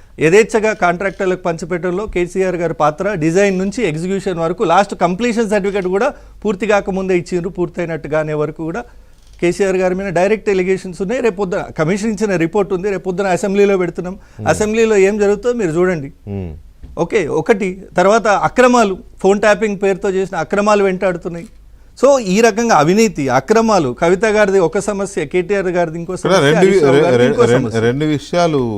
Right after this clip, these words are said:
Speaker 2: క-, కనబడుతున్నాయి. ఒకటి, విలీనము అనేదే గనక నిజంగానే ఈ వస్తున్న వార్తలు గనక, ఆ, నిజమే అయితే,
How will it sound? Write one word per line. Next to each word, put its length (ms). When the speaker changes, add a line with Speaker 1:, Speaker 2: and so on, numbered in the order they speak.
Speaker 2:
క-, 360
కనబడుతున్నాయి. 460
ఒకటి, 680
విలీనము 840
అనేదే 520
గనక 340
నిజంగానే 580
ఈ 20
వస్తున్న 460
వార్తలు 560
గనక, 360
ఆ, 420
నిజమే 460
అయితే, 400